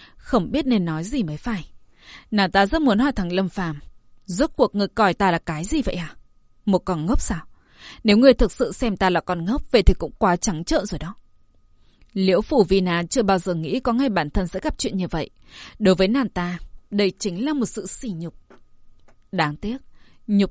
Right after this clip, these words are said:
nhã thì nhục nhã thôi, nàng ta đâu thể làm được gì. Lâm Phàm khẽ bật người bay lên trời, mỉm cười nói, "Bây giờ tình trạng của ta rất tốt, mời Liễu cô nương đi trước dẫn đường." Liễu Phủ Vi định nói gì đó,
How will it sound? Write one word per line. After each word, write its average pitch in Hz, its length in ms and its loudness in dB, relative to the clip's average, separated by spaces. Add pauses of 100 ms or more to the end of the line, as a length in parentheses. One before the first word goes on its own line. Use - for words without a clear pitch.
nhã 185 260 0
thì 294 100 2
nhục 190 220 -2
nhã 202 260 -6
thôi, 180 160 -4 (380)
nàng 196 240 2
ta 175 240 4
đâu 196 200 4
thể 208 160 4
làm 170 180 -4
được 170 120 -4
gì. 156 260 -8 (1080)
Lâm 202 260 6
Phàm 175 320 4
khẽ - 160 -4
bật 202 180 0
người 185 320 2
bay 214 220 -2
lên 185 180 -2
trời, 175 300 0
mỉm 180 280 2
cười 180 180 0
nói, 160 320 -6 (840)
"Bây 208 180 6
giờ 180 260 4
tình 185 120 2
trạng 180 160 0
của 185 100 -2
ta 185 140 4
rất 170 200 0
tốt, 233 180 -2 (300)
mời 208 200 6
Liễu 190 140 4
cô 277 120 6
nương 202 220 8
đi 180 120 8
trước 269 200 2
dẫn 247 120 2
đường." 180 220 2 (1160)
Liễu 196 240 6
Phủ 269 200 0
Vi 180 240 2
định 175 180 -2
nói 170 160 -2
gì 233 180 -4
đó, 165 340 -8